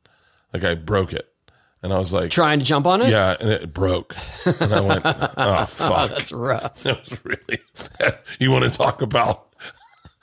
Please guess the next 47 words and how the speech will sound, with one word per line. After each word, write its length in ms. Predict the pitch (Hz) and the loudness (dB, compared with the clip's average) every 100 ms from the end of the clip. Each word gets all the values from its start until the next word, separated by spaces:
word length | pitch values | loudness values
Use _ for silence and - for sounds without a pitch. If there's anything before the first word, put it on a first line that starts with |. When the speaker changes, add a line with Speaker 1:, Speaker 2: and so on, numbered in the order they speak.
| - - - | -20 -12 -2
Speaker 1:
<laughs> 600 | 143 135 123 - - 123 | 0 2 0 0 -4 2
making 320 | 127 - 151 | 2 4 4
you 60 | - | 4
wanna 220 | 156 - | 0 0
sit 400 | - - - 135 | -2 -2 0 -2
down, 540 | - - - - - - | -2 -14 -16 -8 -4 -2
<laughs> 260 | - 254 - | -2 -6 -4
a 280 | - - - | -6 -2 2
bunch 220 | 143 - | 2 0
of 60 | 135 | -2
kids 540 | - 131 120 135 - - - - | 2 2 2 -2 -8 -10 -16 -10
fucking 280 | - 156 143 | -2 0 0
see 240 | 135 147 143 | 0 2 2
you. 60 | |
The 220 | - - 131 | 2 0 4
only 260 | 147 190 | 6 6
other 180 | 196 190 | 6 4
thing 220 | 175 165 | 4 2
that's 180 | 160 135 | 4 4
been 140 | 139 131 | 2 4
more 180 | 127 | 4
embarrassing 500 | 135 135 135 123 131 | 4 6 4 4 2
than 140 | 127 120 | 2 0
that 280 | 117 113 - | -2 -2 0
is 300 | 117 110 110 - 170 - | 2 4 2 -2 -4 -10
<clears throat> 240 | _ - | _ 0
I 100 | 120 | 2
had, 300 | 123 127 120 | 4 4 4
I 120 | 123 | 2
might 220 | 113 131 143 | 2 4 2
have 100 | 135 | 2
told 240 | 123 117 | 0 0
you 60 | 110 | 0
about 200 | 104 101 | -2 -4
this. 200 | 98 - | -8 -4
I 80 | 117 | 0
had, 160 | 120 110 | 0 0
do 80 | 139 | -2
you 60 | |
remember 200 | 226 214 | -2 -2
those 200 | 185 135 | -2 -4
couches 680 | - - 117 120 123 131 - _ _ _ _ | -6 -6 -4 -4 -6 -8 -12 _ _ _ _
that, 260 | 113 107 - | -2 -2 0
uh, 180 | 107 101 | 0 2
they'd 200 | 104 - | -2 -4
sell 240 | 113 110 | -2 0
online 520 | 113 113 110 113 123 | 0 -2 -2 -2 -6